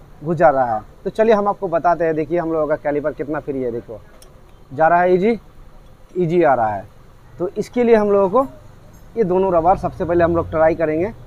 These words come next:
इस रबर को change करेंगे, ये दोनों रबर को हम लोग change करेंगे guys, नया लगाएंगे, ठीक है।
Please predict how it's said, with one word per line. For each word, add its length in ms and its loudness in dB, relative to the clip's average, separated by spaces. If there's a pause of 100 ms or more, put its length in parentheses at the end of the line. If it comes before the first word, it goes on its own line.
इस 120 -8
रबर 260 0
को 100 -4
change 280 -6
करेंगे, 400 -6 (2750)
ये 100 6
दोनों 300 2
रबर 240 4
को 100 -4
हम 140 -2
लोग 180 0 (260)
change 220 -4
करेंगे 320 -4
guys, 240 -8 (100)
नया 180 -4
लगाएंगे, 420 -2 (580)
ठीक 120 -2
है। 160 -2